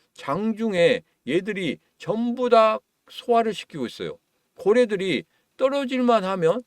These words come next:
여기서 다시 신규 자금이 들어오고, 고래들이 들어옴으로 인해서 빠지려고 하면 끌어올리고, 빠지려고 하면 끌어올립니다. 보통은 이렇게 상승하게 되면요, 여기에서 이렇게 출렁거립니다.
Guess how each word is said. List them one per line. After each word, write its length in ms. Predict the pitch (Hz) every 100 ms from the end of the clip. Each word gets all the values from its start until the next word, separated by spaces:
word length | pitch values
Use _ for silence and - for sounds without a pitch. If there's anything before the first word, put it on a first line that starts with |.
| -
여기서 420 | 143 165 160 131
다시 440 | - 120 135 143 - _
신규 360 | - 226 226 220
자금이 340 | 208 185 147
들어오고, 480 | 135 135 117 101 80 _ _
고래들이 580 | - 196 233 220 214 160
들어옴으로 520 | 160 165 156 143 120
인해서 380 | 120 131 110 - _ _
빠지려고 720 | 214 233 262 262 254 240 214 196
하면 360 | 185 202 233 -
끌어올리고, 580 | - 240 214 127 92 80 _ _ -
빠지려고 640 | 214 240 254 247 226 202
하면 180 | 196 208
끌어올립니다. 760 | - 254 226 165 110 85 76 - _
보통은 800 | - 180 233 311 262 196 208 185
이렇게 400 | 98 143 240 220
상승하게 640 | - 202 247 240 262 254 208
되면요, 680 | 117 131 120 123 117 82 - _ _ -
여기에서 480 | 117 190 247 220 156
이렇게 320 | 113 214 240
출렁거립니다. 840 | - 269 302 277 123 170 127 78